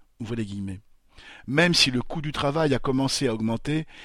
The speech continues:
il reste équivalent au dixième du coût d'une heure de travail en Europe de l'Ouest. La Roumanie continue donc d'être hautement attractive », fermez les guillemets.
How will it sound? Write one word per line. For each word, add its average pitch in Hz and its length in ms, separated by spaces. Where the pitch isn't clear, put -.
il 123 120
reste 156 380
équivalent 135 640
au 113 100
dixième 143 540
du 117 120
coût - 240
d'une 120 180
heure 135 80
de 127 80
travail 131 520
en 120 100
Europe 127 260
de 117 80
l'Ouest. 104 500
La 120 140
Roumanie 131 500
continue 135 380
donc 131 260
d'être 127 380
hautement 143 420
attractive », 98 680
fermez 110 280
les 104 100
guillemets. 92 380